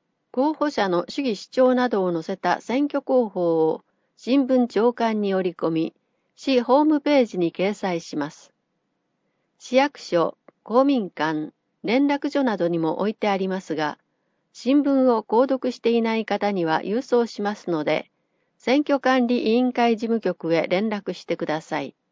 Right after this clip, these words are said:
他市区町村に滞在している方の不在者投票。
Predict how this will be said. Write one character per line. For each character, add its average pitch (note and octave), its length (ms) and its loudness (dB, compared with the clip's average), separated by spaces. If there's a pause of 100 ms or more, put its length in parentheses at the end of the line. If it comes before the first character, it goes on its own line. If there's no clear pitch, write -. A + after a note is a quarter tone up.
(2000)
他 B3 220 0
市 - 180 -18
区 D4 120 -2
町 D4 240 2
村 G3 200 -2
に F3 280 0
滞 G#3+ 220 2
在 A3 280 2
し - 80 -18
て G3 180 0
い F#3 40 0
る F3+ 120 -6
方 F3+ 260 -4
の E3 240 -2
不 F#3+ 120 -10
在 C4 240 0
者 B3 160 -2
投 G#3+ 240 0
票。 C#3+ 440 -4